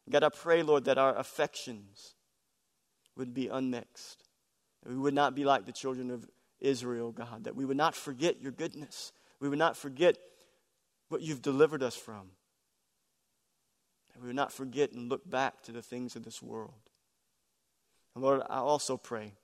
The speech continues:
for all of those here tonight that are going through difficult circumstances right now. God, I just pray, Lord, that they would be encouraged by the truth of Romans chapter eight.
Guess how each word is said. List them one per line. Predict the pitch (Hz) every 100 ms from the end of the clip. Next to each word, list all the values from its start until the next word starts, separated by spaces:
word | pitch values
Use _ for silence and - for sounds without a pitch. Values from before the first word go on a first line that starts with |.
| _
for | - 131
all | - 156 165 160
of | 143 113 - _ _ -
those | 131 131 120
here | 131
tonight | 123 113 117 110
that | 123
are |
going | 117 135 131
through | 123
difficult | 104 135 131 - 131 -
circumstances | 123 117 117 110 120 117 127 120
right | 113 -
now. | - 117 _ _ _ _ _ _ -
God, | 131
I | 139
just | 143 -
pray, | - 135 120 107 95 _ _ _ _ _ _ _ _ - -
Lord, | 131
that | 131
they | 135
would | 139 131
be | 139 135 120 _
encouraged | - 131 - - 151 147 139 -
by | 123
the | 120
truth | - 147 139
of | 127 117
Romans | 131 135 123 117
chapter | 123 120 -
eight. | - 117 -